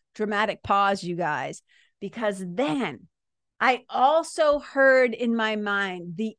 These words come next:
echo, the echo rebounding back to me across the years. <laughs>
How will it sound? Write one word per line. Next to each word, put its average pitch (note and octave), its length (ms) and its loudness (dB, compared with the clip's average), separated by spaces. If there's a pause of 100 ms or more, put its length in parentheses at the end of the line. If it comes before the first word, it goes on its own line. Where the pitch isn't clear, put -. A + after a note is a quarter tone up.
echo, G#3+ 640 -4 (320)
the A#3+ 260 -4
echo G#3+ 640 2
rebounding C4 1300 -2
back A3+ 360 2
to C#4+ 120 -6
me G#3 300 -4
across A3+ 760 -4
the A3+ 100 -4
years. G#3 720 -4
<laughs> D4 60 -2